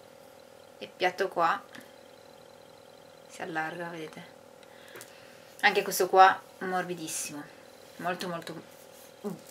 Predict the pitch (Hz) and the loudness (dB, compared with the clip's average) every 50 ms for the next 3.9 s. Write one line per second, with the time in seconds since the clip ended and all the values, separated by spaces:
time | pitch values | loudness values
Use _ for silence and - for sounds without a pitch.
0 | - - 196 190 226 208 190 180 180 170 - - - 170 160 160 - - - - | -16 -8 2 6 6 6 6 4 0 0 0 -2 -2 -4 -6 -8 -10 -12 -12 -10
1 | - - - - - - - - 196 226 254 247 - - 294 277 277 - - - | -10 -10 -10 -10 -10 0 8 12 12 12 12 12 12 12 12 12 12 12 8 6
2 | 202 196 190 185 185 185 - 196 - 190 - 208 214 208 208 185 180 175 190 175 | 8 8 10 8 8 6 2 0 0 2 4 8 8 8 8 6 2 2 2 2
3 | 175 170 175 175 175 170 175 170 170 170 170 170 170 170 170 165 165 165 | 2 2 2 2 2 4 6 6 4 4 2 -2 -4 -4 -4 -6 -6 -6